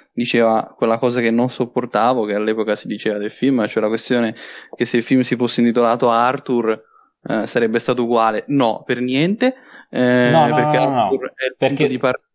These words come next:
Speaker 2: hai ragione,
Speaker 1: dimmi.
Speaker 2: sono, sono... no, no, no, non hai ragione. Diciamo che nel, nell'ultimo due anni, perché il film è uscito da due anni, il mio approccio a un film si è, mm, è, è evoluto sicuramente,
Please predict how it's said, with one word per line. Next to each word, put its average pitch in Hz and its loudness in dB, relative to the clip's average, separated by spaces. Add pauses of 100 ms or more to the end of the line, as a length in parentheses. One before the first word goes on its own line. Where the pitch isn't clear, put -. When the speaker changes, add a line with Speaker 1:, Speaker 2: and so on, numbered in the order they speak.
(300)
Speaker 2:
hai 135 4
ragione, 117 0
Speaker 1:
dimmi. 120 4
Speaker 2:
sono, 131 0
sono... 127 -4
no, 131 2
no, 120 2
no, 110 -2
non 107 0
hai 113 4
ragione. 98 -2
Diciamo 117 0
che 110 -2
nel, 113 -2
nell'ultimo 120 0
due 113 0
anni, 107 -4
perché - -6
il 98 -4
film 113 -4
è 104 -2
uscito 98 -6
da 98 -4
due 120 0
anni, 120 0 (340)
il 113 -2
mio 123 2
approccio 113 -4
a 104 0
un 110 -2
film 120 -2 (680)
si - -4
è, 104 0 (120)
mm, 98 -8 (140)
è, 113 0
è 104 -2
evoluto 110 -2
sicuramente, 101 -6